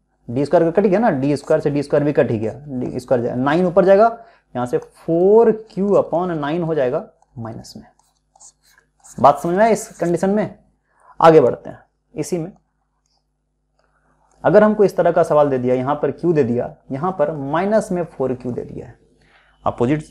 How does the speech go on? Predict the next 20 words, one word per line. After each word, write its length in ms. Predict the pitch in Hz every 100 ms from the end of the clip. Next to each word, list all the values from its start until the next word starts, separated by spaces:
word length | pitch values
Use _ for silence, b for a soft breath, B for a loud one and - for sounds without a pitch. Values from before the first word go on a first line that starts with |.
| -
भी 160 | - 196
हो 100 | 196
सकता 300 | 190 - 165
है, 140 | 156 _ _ _ _ -
और 140 | 120
इस 120 | 143 143
कंडीशन, 420 | 143 139 135 139
इस 280 | 139 - -
सवाल 280 | 127 123
को 140 | 123 175
हम 140 | 160
अगर 120 | 156 131
हम 160 | 127
डी 120 | 135 160
डिस्टेंस 400 | 117 - - -
पर 100 | 82
बात 220 | - -
कर 120 | -
रहे 180 | - -
हैं 120 | B